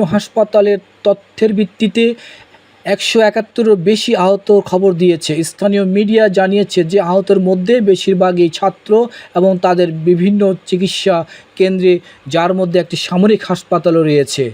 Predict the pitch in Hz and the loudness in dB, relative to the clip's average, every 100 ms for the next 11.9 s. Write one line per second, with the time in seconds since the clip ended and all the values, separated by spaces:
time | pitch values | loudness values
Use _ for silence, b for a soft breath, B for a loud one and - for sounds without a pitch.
0 | - b b - 170 185 180 185 180 170 | -12 b b -4 0 0 2 0 0 2
1 | 160 151 147 131 - 113 95 _ _ B | 2 2 -2 -2 -8 -12 -16 _ _ B
2 | B B - 214 220 240 214 190 - - | B B -2 0 2 -2 -4 -6 -4 0
3 | 202 202 196 160 185 220 233 226 214 208 | 2 2 0 0 -2 -2 -4 -2 0 2
4 | 180 185 226 208 208 180 185 185 180 175 | 0 -2 0 0 0 2 2 2 0 0
5 | 165 147 180 180 220 208 180 185 185 185 | -2 -2 -2 0 0 0 0 0 0 0
6 | 180 175 202 247 B B B _ 190 208 | 2 2 2 -2 B B B _ -2 0
7 | 214 214 202 - 196 180 170 - - 196 | 0 0 0 2 0 0 -4 -6 -2 -2
8 | 160 185 190 208 196 180 180 170 180 180 | 0 -2 -2 -4 -4 0 0 0 -2 -2
9 | 220 220 - 180 170 175 170 175 170 175 | 0 0 0 -4 -2 0 0 -2 0 2
10 | 165 B B - 160 175 180 180 160 175 | 2 B B -8 -2 -2 0 0 0 0
11 | 170 165 165 156 160 147 - 151 131 | 2 0 -2 -2 -4 -2 -2 0 0